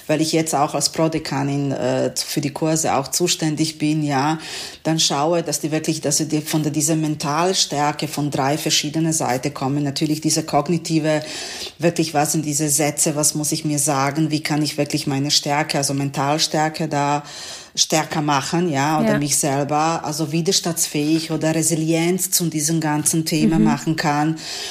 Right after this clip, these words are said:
Speaker 1: wie ich das, was ich wirklich, äh, üben kann, auch für mich, dass mein Körper entspannt bleibt. Also da finde ich einfach,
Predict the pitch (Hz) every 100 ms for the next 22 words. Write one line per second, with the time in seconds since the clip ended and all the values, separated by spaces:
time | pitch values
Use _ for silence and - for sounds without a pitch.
0 | - - 180 175 170 170 - 156 165 156
1 | 160 160 156 - - 147 151 - 196 185
2 | 208 185 165 156 147 147 160 156 160 160
3 | 156 - 151 151 156 143 147 127 160 -
4 | 160 165 170 - 156 151 160 160 160 147
5 | 165 180 - 185 170 160 160 151 156 156